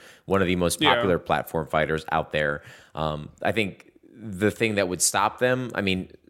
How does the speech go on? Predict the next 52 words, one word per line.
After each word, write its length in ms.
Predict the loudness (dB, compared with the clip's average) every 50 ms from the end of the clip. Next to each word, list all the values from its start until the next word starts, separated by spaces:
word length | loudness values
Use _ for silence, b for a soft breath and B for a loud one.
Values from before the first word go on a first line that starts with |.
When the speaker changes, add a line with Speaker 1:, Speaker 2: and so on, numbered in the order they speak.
| -16 _ -6
Speaker 1:
is 140 | -4 -2
Sakurai 340 | -2 -2 -2 -2 0 0 0 0
gonna 140 | 0 -2
be 100 | -2 -4
doing 280 | -4 -2 -2 -2 0 0
it 100 | 0 2
again? 340 | 2 2 0 -2 -2 -6 -12 _ _ -6
I 40 | -2 0
don't 120 | 2 2
know. 220 | 2 0 0 -2 -6 -12 _ _ _ 0
Speaker 2:
No. 220 | 0 0 0 0 0
Speaker 1:
Like, 280 | 0 2 2 2 0 -2
I 60 | -2
mean, 160 | 0 0 0
I 120 | 0 -2 -2
think 280 | 0 -2 -2 -2 -6
he's 260 | -6 -2 -2 -2 -2
probably 260 | 0 0 0 0 0 0
getting 220 | 0 0 -2 -2
to 60 | -6
the 80 | -12 -6
point 220 | -4 -4 -4 -2
where 100 | -4 -4
he's 160 | -4 -4 -4
done, 380 | -2 0 0 0 0 0 -4 -6 B B B B B B -4
but 100 | 0 0
that 120 | 0 0 2
doesn't 240 | 0 0 0 0
mean 160 | 0 0 0 0
that 180 | 0 -2 -2
some 200 | -2 -2 -2 -2
of 80 | 0 0
the 80 | 2
other 160 | 2 2 0 -2
beautiful 420 | -4 -6 -4 -2 -2 -2 -2 -2
minds 260 | -2 0 0 0 -2
at 80 | -4 -4
Nintendo 460 | -6 -6 -4 -4 -2 0 0 0 0
couldn't 280 | 0 -2 -2 -2 0 -2
come 180 | -2 -2 0 0
up 160 | 0 0 -2
with 80 | -2
something, 520 | -2 -2 -2 -2 0 0 0 0 0 -4 -10 B B B B B -4
um, 440 | -2 0 0 0 0 -4 -6 -8 -4
where 140 | -2 -2 0
you 100 | -2 -2
could 180 | -2 -2 -2
have 200 | -2 -2 -2 -4
another 320 | -2 -4 -4 -2 -2 -2 -2
good 240 | -2 -2 -4 -2 -4
character 360 | -2 -2 -2 -2 -4 -6 -4
fighter. 480 | -2 0 0 0 0 -2 -4 -4 B